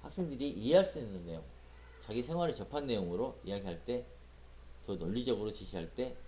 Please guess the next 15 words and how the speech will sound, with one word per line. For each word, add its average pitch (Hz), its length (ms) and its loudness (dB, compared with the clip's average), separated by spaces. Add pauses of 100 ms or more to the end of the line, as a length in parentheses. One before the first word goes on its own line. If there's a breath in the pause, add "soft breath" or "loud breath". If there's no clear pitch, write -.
(340)
이 90 140 -4
효과가 110 580 -2 (380)
설명식 160 460 -4
수업이 104 440 -4 (100)
극대화된다는 82 680 -2
것을 107 300 -8 (280)
이야기하고 69 340 -14
있습니다. - 320 -16 (1400)
다음은 95 360 -2
토론식 180 600 0
문제 113 260 -4
해결 127 280 -2
중심 85 300 -10
학습이 - 300 -14
있습니다. 60 340 -16